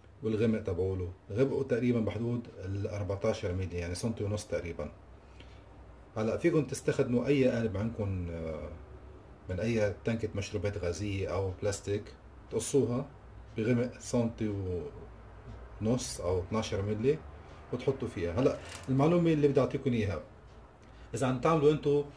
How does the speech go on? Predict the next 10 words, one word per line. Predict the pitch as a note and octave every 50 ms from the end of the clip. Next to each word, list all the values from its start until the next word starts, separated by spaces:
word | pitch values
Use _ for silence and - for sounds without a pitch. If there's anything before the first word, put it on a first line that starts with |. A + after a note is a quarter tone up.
| - - - - -
بحدود | - - B2 C#3 C#3 B2
اثنين | B2+ A#2+ - - C#3 D3 C#3+ C#3
أو | C#3 A#2 A#2+ B2
ثلاثة | - C3+ C3+ B2+
كيلو | A#2+ - C#3 C3 B2+ B2+ B2 B2+ B2 - - - - -
أي | A#2 A#2+ B2
نوع | B2+ C3 A#2
من | A2 G#2+ G#2+
البرجر، | G#2 G2+ F2+ F#2+ - - C#2+ - - - - - - - - - - - - - - - - - - - - - - - - - - - -
بنصحكم | C3 D3 D3 - F3+ E3+ - - - C3 C3+ C#3